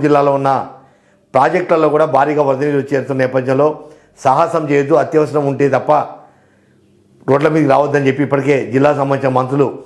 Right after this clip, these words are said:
మల్లు భట్టి విక్రమార్క, డిప్యూటీ సీఎం, దాంతోపాటుగా రెవెన్యూ శాఖ మంత్రి పొంగులేటి శ్రీనివాసరెడ్డి, వ్యవసాయ శాఖ మంత్రి తుమ్మల నాగేశ్వరరావు ప్రజలకు విజ్ఞప్తి చేశారు. ఎట్టి పరిస్థితుల్లోనూ ప్రజలు అత్యవసరమైతే తప్ప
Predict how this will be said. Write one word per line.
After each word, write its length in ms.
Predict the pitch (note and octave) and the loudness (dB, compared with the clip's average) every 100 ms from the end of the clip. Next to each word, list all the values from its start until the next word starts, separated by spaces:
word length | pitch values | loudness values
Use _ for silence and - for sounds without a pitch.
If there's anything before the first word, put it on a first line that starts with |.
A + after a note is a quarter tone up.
| - _ _ - | -20 _ _ -4
మల్లు 220 | B2 D3 C#3 | 0 2 0
భట్టి 160 | C#3 | 0
విక్రమార్క, 480 | C#3 C3 C3+ C3 C#3 D#3 - - _ _ _ _ - | -2 0 0 0 0 -2 -4 -18 _ _ _ _ -4
డిప్యూటీ 300 | B2+ B2 C#3 | -2 0 0
సీఎం, 280 | B2 C#3+ D#3 | 0 0 0
దాంతోపాటుగా 500 | C3 B2+ C#3 C#3 C#3 | 0 0 2 2 2
రెవెన్యూ 260 | C3+ C#3+ C3+ | 0 0 0
శాఖ 160 | C#3 | 0
మంత్రి 220 | C3+ C3 | 0 -2
పొంగులేటి 360 | A#2 B2 C3+ C3+ | -2 0 0 0
శ్రీనివాసరెడ్డి, 480 | C3 C3 B2 B2 E3 - - - - _ C3 | 0 -2 -2 0 0 -2 -12 -20 -20 _ 0
వ్యవసాయ 280 | D3 E3 | 2 2
శాఖ 180 | D#3+ D3+ D3 | 0 0 0
మంత్రి 180 | C3+ C3 | 0 -2
తుమ్మల 200 | C3+ C#3 | 0 2
నాగేశ్వరరావు 380 | C#3 C3 C3+ A2 - - - A#2+ | 0 0 0 0 -6 -18 -6 -2
ప్రజలకు 280 | B2+ D3+ C#3 | 0 0 0
విజ్ఞప్తి 300 | C3 B2+ B2+ | -2 -2 0
చేశారు. 300 | A#2+ C3 G3 - - - - | 0 2 0 -2 -10 -8 -4
ఎట్టి 220 | C3 F#3 | -2 0
పరిస్థితుల్లోనూ 460 | E3+ D#3 D#3 D3+ F3 F3 - - | 0 0 0 0 0 -2 -8 0
ప్రజలు 340 | B2+ C#3+ D3 F3+ - - - - - | 2 2 2 0 -2 -12 -20 -10 -4
అత్యవసరమైతే 720 | B2 - E3+ D#3 D3+ D3 C#3+ | -2 2 2 2 0 0 0
తప్ప 260 | C3 - | -2 0